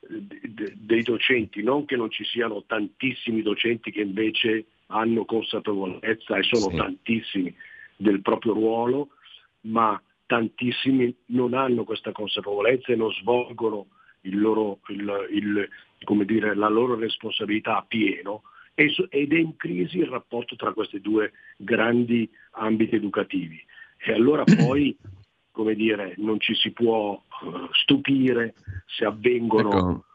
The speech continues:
Speaker 1: eh, non dico orrori come, come
Speaker 2: Mm.
Speaker 1: è stata vittima Giulia, ma anche,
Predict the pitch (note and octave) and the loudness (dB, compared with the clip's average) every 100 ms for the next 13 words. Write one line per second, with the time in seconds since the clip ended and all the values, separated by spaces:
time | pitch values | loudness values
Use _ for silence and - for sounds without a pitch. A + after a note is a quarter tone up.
0 | _ _ - G2 _ _ - A2+ A#2 C3 | _ _ -16 -16 _ _ 0 0 2 0
1 | C#3+ B2+ A#2+ B2 A2+ A#2+ B2+ B2 A#2 - | 0 0 0 0 -2 -2 0 0 -2 -8
2 | A2 G#2+ G2 _ _ _ A2 A2 G#2+ E2+ | -10 -10 -10 _ _ _ -6 0 2 2
3 | - G#2+ A2+ A#2 G#2+ A2 A2 A2 A2+ B2 | 0 -2 -2 -2 -4 -2 0 2 2 0
4 | F#2+ G2 G#2 G#2 A2+ G2+ | 0 -4 -4 -2 -2 -2